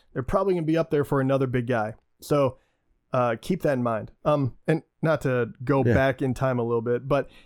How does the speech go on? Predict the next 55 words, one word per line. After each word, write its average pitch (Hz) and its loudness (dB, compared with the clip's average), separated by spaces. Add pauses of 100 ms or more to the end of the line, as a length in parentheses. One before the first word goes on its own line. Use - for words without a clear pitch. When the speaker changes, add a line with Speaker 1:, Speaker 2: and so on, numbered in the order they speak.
(100)
Speaker 1:
the 160 0
other 196 4
thing 180 0
that 139 0
I 127 0
do 135 0
wanna 135 0
say 123 -2 (440)
um, 120 0
as 127 -4
far 123 0
as 117 -2
nominating 123 0
guys 117 -2
early 120 -2
and 113 -4
being 117 -4
Speaker 2:
Yep. 107 -6
Speaker 1:
aggressive. 110 -2 (200)
Speaker 2:
Yep. 95 -6 (800)
Speaker 1:
The 143 2
number 175 2
one 160 2
sin 143 -2 (160)
is 135 0
to 135 -2
wait, 117 -2
Speaker 2:
Ah, - -6
Speaker 1:
right? 123 0
Speaker 2:
it 80 -4
is 110 2
Speaker 1:
We, 147 2
Speaker 2:
for 156 0
me. 160 0
Speaker 1:
it, 151 2
we, 156 2
Speaker 2:
Yeah. 156 0
Speaker 1:
we 165 2
keep 226 -2
seeing 185 2
it 143 0
over 135 0
and 135 0
over 120 2
and 117 -2
over. 110 -4
If 120 -2
you 123 -2
wait 165 0
too 156 0
long, 131 2
you 117 -2
end 131 -2
up 131 -2
with, 123 -2